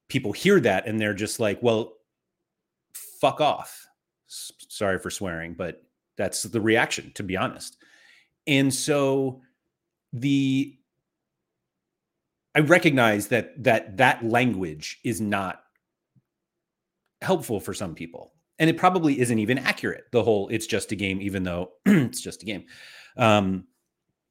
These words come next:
so the, the conversation that we had yesterday with Nashi,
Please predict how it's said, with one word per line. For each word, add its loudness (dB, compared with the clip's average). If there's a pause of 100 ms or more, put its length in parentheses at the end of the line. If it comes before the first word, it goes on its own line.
(120)
so 6 (580)
the, 0 (1600)
the 2
conversation 2
that -2
we 0
had 0
yesterday 0
with -6
Nashi, -2